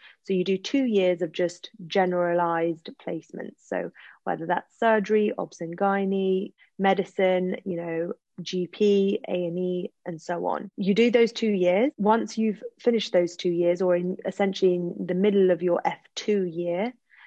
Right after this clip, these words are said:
you can apply for core surgical training. And this is for two years as well. Once you apply for core surgical training, you essentially, again, do a variety of things, but within surgery.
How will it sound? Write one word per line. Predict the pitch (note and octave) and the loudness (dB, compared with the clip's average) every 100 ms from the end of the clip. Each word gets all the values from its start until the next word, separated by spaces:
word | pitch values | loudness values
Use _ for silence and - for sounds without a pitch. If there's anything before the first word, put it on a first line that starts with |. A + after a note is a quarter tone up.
| _ | _
you | - F#3 F#3 F#3 - - | -2 2 6 4 2 -6
can | - F#3 - | -6 -4 -4
apply | F#3+ - - F#3+ F#3 F3+ | -10 -10 -4 0 2 0
for | - | -4
core | - - F#3 | -8 -2 -2
surgical | E3+ F3+ E3+ - F3 | -2 -2 -2 -4 -10
training. | E3 F3 E3 E3 G3 D4 - _ _ _ - | -6 -4 -4 -4 -4 -6 -12 _ _ _ -4
And | F3+ F3+ | -2 0
this | G3 F#3+ | -2 -2
is | F3+ | -8
for | E3+ | -8
two | - - F3+ | -8 -2 0
years | D#3+ D#3 E3+ E3 | 0 -2 -2 -2
as | D#3+ D#3 | -4 -4
well. | D#3 F#3 C#4+ _ _ _ | -4 -4 -6 _ _ _
Once | - G#3+ A3+ G#3 | -2 0 0 0
you | A#3+ | -2
apply | - - G#3 G3+ | -2 -4 0 0
for | - | -2
core | - F#3+ | -6 -4
surgical | F3 F#3 F3 - F3 | -2 -2 -2 -4 -8
training, | E3+ E3+ E3+ E3+ F#3 G3 - - - | -6 -6 -4 -4 -4 -8 -14 -16 0
you | G3 | 2
essentially, | F#3+ F#3+ G#3+ - G3 F#3 | 4 2 -2 -2 2 2
again, | F3 G#3 G3+ F3 E3+ | 4 4 4 2 -2
do | F#3 F#3 | 0 4
a | F3 | 4
variety | E3 F3 F3+ F#3 F3+ F3 F3+ | 2 2 2 2 0 0 -4
of | E3+ - | -6 -2
things, | F3+ E3+ E3+ - _ _ | -2 0 -6 -10 _ _
but | F3+ - | -2 0
within | F3+ E3 F3 E3 D#3+ | 0 0 0 -2 -4
surgery. | E3+ E3 - - F#3+ | -4 -2 -2 -4 -4